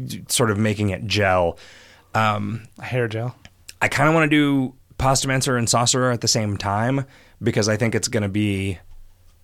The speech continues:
Speaker 1: I think it's gonna end up being a kind of a significant change to the way that spell math works.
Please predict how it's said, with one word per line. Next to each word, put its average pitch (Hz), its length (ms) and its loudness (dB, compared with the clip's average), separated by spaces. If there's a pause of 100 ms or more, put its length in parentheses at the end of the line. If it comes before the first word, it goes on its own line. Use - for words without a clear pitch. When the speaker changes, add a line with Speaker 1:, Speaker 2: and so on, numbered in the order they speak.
(220)
Speaker 1:
I 104 80 -6
think 117 200 -2
it's - 120 -4
gonna 123 180 0
end 117 240 0
up 117 200 -2
being 110 320 0
a 98 60 -4
kind 107 420 -4
of 101 80 -2
a 104 60 -2
significant 101 540 -2
change 104 500 -2
to 104 280 -2
the 101 240 -6
way 95 260 -2
that 92 200 -10
spell 120 300 -2
math 139 340 -4
works. 156 500 0